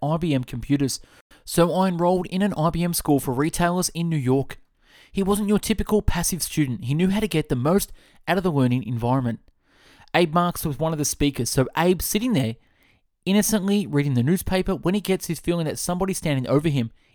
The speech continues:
It was Walton, who introduced himself, saying he came to the conference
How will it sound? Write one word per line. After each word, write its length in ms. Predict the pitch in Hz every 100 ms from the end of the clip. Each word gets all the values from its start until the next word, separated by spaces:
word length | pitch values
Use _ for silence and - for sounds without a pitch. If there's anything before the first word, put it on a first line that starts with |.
| _
It 240 | 147 156
was 300 | 151 156 -
Walton, 420 | 120 123 - 117 - _ -
who 100 | -
introduced 480 | 127 175 208 165 147
himself, 400 | 147 - 151 139
saying 240 | 156 131
he 120 | 123 127
came 320 | - 180 185
to 100 | 214
the 80 | 214
conference 460 | 156 123 127 -